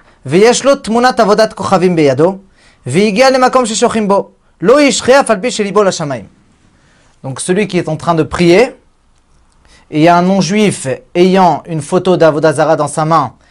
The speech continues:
qui vient en face de lui, et donc celui qui prie est arrivé à un endroit où on se prosterne, il ne pourra pas se prosterner, même si il pense à Hachem.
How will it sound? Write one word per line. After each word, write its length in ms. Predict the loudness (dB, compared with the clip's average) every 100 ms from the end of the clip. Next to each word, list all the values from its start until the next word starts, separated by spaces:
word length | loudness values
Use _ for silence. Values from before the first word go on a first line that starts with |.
| _ _ -10
qui 120 | -8
vient 200 | -2 -2
en 60 |
face 440 | -2 0 0 -2 -12 _ -14
de 160 | -6
lui, 380 | -2 0 -2 -4 _ _ _ _ _ _ _ _ _ _ _ _ _ _ _ _ _
et 400 | 2 4 2 0 -6 _ _ _ _ _
donc 180 | -6 -6
celui 280 | -2 -2 0
qui 100 | -4
prie 460 | -4 0 0 -2 -8 _
est 100 | -4
arrivé 240 | -2 2
à 80 | 2
un 100 | 2
endroit 580 | -2 -2 2 4 2 -4 _ _ -10
où 80 | -6
on 80 |
se 140 | -6 -6
prosterne, 720 | -8 -8 -2 2 2 0 -8 _ _ _ _ _ -6
il 140 | -2
ne 80 | -2
pourra 280 | 0 0 2
pas 140 | 0
se 120 | 0
prosterner, 760 | -2 -4 -2 0 2 2 0 -4 _ _ _
même 300 | -4 -2 -2
si 480 | -4 -2 0 -2 -4 _
il 180 | -6 -2
pense 500 | 0 0 0 -8 -14 _ -2
à 100 | 0
Hachem. 340 | 0 -8 -12